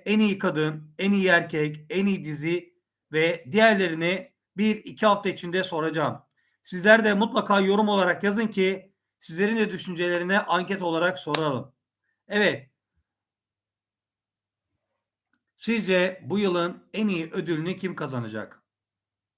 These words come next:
Onu soruyoruz. Arkadaşlar bu arada canlı yayınlara katılın. Çünkü canlı yayınlarda sizlere anket yapacağız. Sizlere de soracağız bu soruları.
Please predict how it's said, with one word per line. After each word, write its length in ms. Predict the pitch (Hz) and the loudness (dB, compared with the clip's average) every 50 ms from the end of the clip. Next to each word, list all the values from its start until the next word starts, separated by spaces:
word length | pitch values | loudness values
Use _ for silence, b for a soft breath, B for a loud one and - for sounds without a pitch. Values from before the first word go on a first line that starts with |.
| _ _ _ _ _ _ _ _ _ _ - | _ _ _ _ _ _ _ _ _ _ -8
Onu 180 | 160 165 185 180 | -6 -4 -4 -4
soruyoruz. 600 | - 190 180 156 151 147 143 156 165 160 - b b b b b b b | -4 -4 -2 0 0 0 0 0 -2 -4 -8 b b b b b b b
Arkadaşlar 680 | - 170 185 185 214 233 233 214 214 - 208 180 165 151 | 4 4 6 6 6 4 4 4 4 2 2 2 2 4
bu 100 | 185 208 | 6 6
arada 300 | 220 220 214 220 208 202 | 6 6 6 2 0 2
canlı 260 | 196 185 190 202 214 | 2 2 2 2 2
yayınlara 340 | 220 220 214 214 202 190 190 | 2 2 2 2 2 0 0
katılın. 580 | 196 185 190 226 220 202 190 196 196 196 B B B B B B B | 0 -2 0 2 2 2 2 2 0 -4 B B B B B B B
Çünkü 340 | - 233 226 220 214 - | -4 -2 0 0 0 2
canlı 260 | 185 190 180 190 202 220 | 4 4 4 4 4 4
yayınlarda 720 | 220 214 208 202 190 185 170 180 185 208 208 208 - - _ _ | 4 4 4 4 4 4 4 4 4 4 4 2 -4 -18 _ _
sizlere 680 | - - 180 175 202 196 202 208 208 214 - - _ - | -14 -8 -2 0 2 4 4 4 2 0 -2 -6 _ -2
anket 380 | 156 180 190 190 - 214 214 220 | 0 0 0 0 -2 -4 -2 -2
yapacağız. 540 | 185 165 165 151 160 160 185 185 185 - - | -4 -4 -2 0 0 0 0 0 -2 -8 -14
Sizlere 400 | - - 175 170 190 196 208 196 | -16 -12 -6 0 2 2 2 2
de 60 | 196 | -2
soracağız 480 | 160 - 180 160 143 135 147 139 139 135 | -4 -4 -4 -4 -4 -2 -2 -4 -4 -6
bu 40 | 127 | -8
soruları. 640 | 123 - 147 131 123 127 127 135 151 160 - - | -10 -10 -6 -4 -2 -2 -2 -2 -2 -4 -8 -14